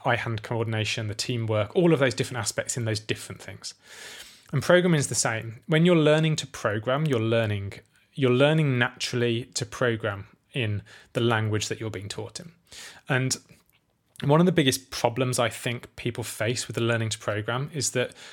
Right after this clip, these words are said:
you're both learning to program and you're learning a language at the same time. And they're two very distinct skills.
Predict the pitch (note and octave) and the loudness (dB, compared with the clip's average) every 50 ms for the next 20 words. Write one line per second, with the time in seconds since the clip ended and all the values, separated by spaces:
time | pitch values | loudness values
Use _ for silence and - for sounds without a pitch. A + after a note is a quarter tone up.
0 | - - _ - D#3 C#3 C3 C3+ D#3 D#3 C#3+ - C#3+ C#3+ C#3+ D3+ D#3+ E3 E3+ E3 | -20 -20 _ -4 -2 -2 0 2 2 2 2 2 2 4 4 4 4 4 2 0
1 | - E3+ - - B2+ A#2+ B2+ A#2+ - C3 B2 B2+ - C3+ B2 B2 A2+ A#2+ B2 A#2+ | -2 -4 -2 0 2 2 2 2 0 -2 -2 -2 -2 -2 -2 -2 0 0 0 2
2 | A2+ A#2 A#2+ A#2 A2+ A2 G#2+ G#2 G#2 G2+ G2+ G#2+ A2 G#2+ - - A#2+ - - - | 2 2 0 0 0 0 0 0 -2 -2 -4 -4 -4 -4 -4 -6 -4 -6 -6 -6
3 | G2+ F#2+ - - - - - - _ _ _ - - - - - - - - - | -8 -12 -10 -12 -12 -14 -14 -20 _ _ _ -20 -20 -20 -20 -20 -20 -14 -4 -2
4 | D#3+ C#3 C3+ B2 - - C#3 - - - - - E3+ F3 E3 C3+ C#3 B2+ C3 B2+ | 0 0 0 -2 2 2 2 2 2 -2 0 2 2 2 2 4 4 4 4 4
5 | B2+ A#2+ B2 A#2 - - - A#2+ A#2 - - - - A#2 F#2+ - - - - | 0 -2 -2 -4 -4 -2 -4 -4 -4 -2 -4 -4 -2 -4 -6 -6 -8 -18 -20